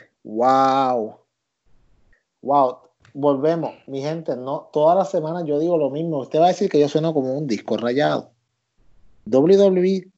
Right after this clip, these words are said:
cada semana encuentra la forma de ponerse más basura. O cuando tú piensas, "Ok,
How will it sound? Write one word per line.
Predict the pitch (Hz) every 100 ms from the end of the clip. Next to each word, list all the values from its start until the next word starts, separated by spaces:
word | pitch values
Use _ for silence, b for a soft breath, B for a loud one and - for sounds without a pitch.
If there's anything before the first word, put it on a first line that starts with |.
| _ -
cada | 165 185
semana | 180 202 202 190
encuentra | 147 175 180 190
la |
forma | 180 190 185 175
de | 151 127 - -
ponerse | 131 143 165 - 175 120
más | 123 135 147 - _ 127
basura. | 139 - 127 120 - _ _ _ _ b b b b
O | 131
cuando | 147 143
tú | 143
piensas, | 180 190 180
"Ok, | 180